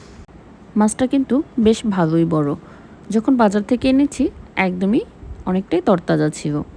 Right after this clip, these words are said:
তারপরে আমি এটা রান্না করার জন্য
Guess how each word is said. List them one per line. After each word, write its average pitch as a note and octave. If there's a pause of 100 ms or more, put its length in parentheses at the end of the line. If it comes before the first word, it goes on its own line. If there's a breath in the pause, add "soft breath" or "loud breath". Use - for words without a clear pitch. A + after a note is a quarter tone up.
(1600 loud breath)
তারপরে A3+
আমি B3
এটা A#3+
রান্না F3+
করার G#3+
জন্য B3